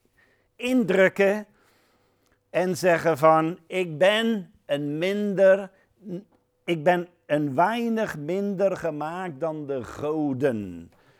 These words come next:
En daar zit de relatie met Genesis één, vers zesentwintig en zevenentwintig. Gemaakt in het beeld van God.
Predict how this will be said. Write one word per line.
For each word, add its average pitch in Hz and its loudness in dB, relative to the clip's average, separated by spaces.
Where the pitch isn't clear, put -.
En 135 -6
daar 170 4
zit 170 -8
de 165 -4
relatie 143 -6
met 135 -6
Genesis 143 -6
één, 143 -6
vers 127 -8
zesentwintig 139 -8
en 123 -12
zevenentwintig. 123 -8
Gemaakt 143 -8
in 139 -8
het 104 -8
beeld 143 -4
van 113 -8
God. - -6